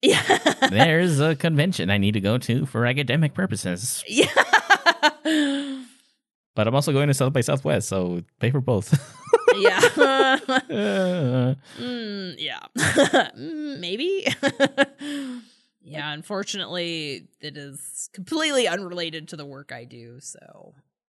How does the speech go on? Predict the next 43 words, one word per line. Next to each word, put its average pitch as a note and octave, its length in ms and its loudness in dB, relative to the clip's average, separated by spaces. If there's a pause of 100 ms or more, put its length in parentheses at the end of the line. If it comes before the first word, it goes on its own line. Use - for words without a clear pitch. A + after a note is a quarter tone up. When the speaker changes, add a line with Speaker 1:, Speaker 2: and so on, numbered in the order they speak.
(480)
Speaker 1:
yeah, F#2+ 280 -18
no. D#2 300 -18 (300)
Speaker 2:
Well, - 160 -6
I A3 160 0
mean, A3+ 200 2
you G#3+ 140 -2
could D#3 240 2
argue C3 680 4
that, G2+ 160 0
no, F#2 140 4
you F2+ 160 0
can't. E2+ 400 -8
There - 140 -12
really G2 440 0
is F#2 200 0 (140)
no G2 40 2
Speaker 1:
No. F#2 140 4
Speaker 2:
way F#2 180 0
to F2 100 -2
justify F2 600 -4
it, F2 100 0
academically D#2+ 580 -6
speaking. A2+ 460 -4 (100)
<laughs> F3 120 -10
Speaker 1:
No. E3+ 760 -8 (1000)
Maybe A#3+ 160 0
I F#4 40 0
could E4 180 -2
do D4 180 0
a A#3+ 40 0
panel, G#3+ 560 -2
it - 40 -6
would E3+ 80 -14
be F3+ 120 -8
like, E3+ 320 -8
"Science G#3+ 680 -2
in G3 120 -12
Star A#3+ 480 -6
Wars," C#3 540 -12
or C3+ 80 -18
something D3 420 -16
like C3 240 -16
that. C3 400 -10